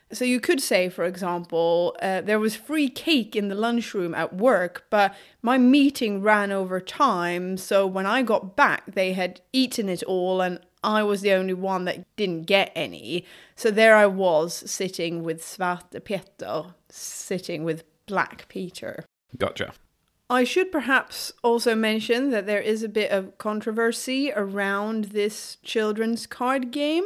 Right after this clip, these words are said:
Speaker 1: Svarte Petter, that the phrase originates in, because in some older version of the game, the Black Peter card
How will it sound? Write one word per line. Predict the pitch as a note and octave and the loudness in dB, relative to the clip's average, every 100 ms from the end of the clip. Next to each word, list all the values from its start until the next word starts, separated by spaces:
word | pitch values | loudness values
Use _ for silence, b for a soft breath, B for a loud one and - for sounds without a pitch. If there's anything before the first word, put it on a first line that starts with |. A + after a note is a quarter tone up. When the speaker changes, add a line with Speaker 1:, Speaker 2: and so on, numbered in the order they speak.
| A4+ | -4
Speaker 1:
Svarte | G#4+ - A#3+ B3+ - B3+ | -8 0 0 0 -8 -6
Petter, | C4 B3+ - C4 C#4+ F4 B B B B | -6 -6 -2 2 2 -2 B B B B
that | A3+ | 0
the | A3 | 2
phrase | G#3+ - A#3 A3+ G3+ | 0 4 4 4 2
originates | G3+ A3+ A3+ A#3 G3 E3+ - F3 | 2 2 4 2 0 -4 -6 -6
in, | D3+ C3 F#3+ F#3+ B B B - - | -6 -4 -6 -8 B B B -18 -6
because | B3 G#3+ C#4 | -4 0 0
in | D4 | 2
some | C#4+ E4+ F4 | 2 0 2
older | C#4 D4 D#4 D4 | 0 0 -2 -2
version | D4+ D4+ D4 D#4 | 0 0 0 -2
of | D#4 C4 | -2 -4
the | |
game, | B3 D4 C#4+ D4+ E4 F4+ D#4 | -6 -2 0 0 0 -2 -2
the | G#3+ A3 G#3 F#3+ | -2 -2 -2 -4
Black | A3 A3 B3 C#4 - - | -4 0 0 -2 -6 -14
Peter | - C4 C4+ C4+ | -6 -6 -2 -4
card | C4 - - A3+ A3+ A#3+ C#4 D#4+ D4 | -6 -14 -6 -2 0 0 0 0 -2